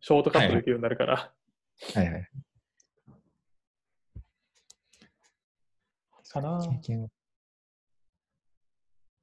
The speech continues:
Speaker 1: よくあるんだよね。あの、運用のコンサルティングみたいなのをしてると、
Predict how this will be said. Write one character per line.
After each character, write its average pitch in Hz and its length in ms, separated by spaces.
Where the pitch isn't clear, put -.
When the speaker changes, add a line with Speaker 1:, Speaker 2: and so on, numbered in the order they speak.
Speaker 1:
よ 180 100
く - 120
あ 165 60
る 185 80
ん 160 60
だ - 80
よ - 80
ね。 - 60
あ 135 100
の、 131 360
運 156 240
用 156 240
の 156 320
コ - 140
ン 143 80
サ 147 140
ル 143 100
テ 156 80
ィ 151 60
ン - 20
グ 151 80
み 156 80
た 147 60
い 123 40
な 117 40
の 117 60
を 120 40
し - 80
て 123 80
る 120 100
と、 117 240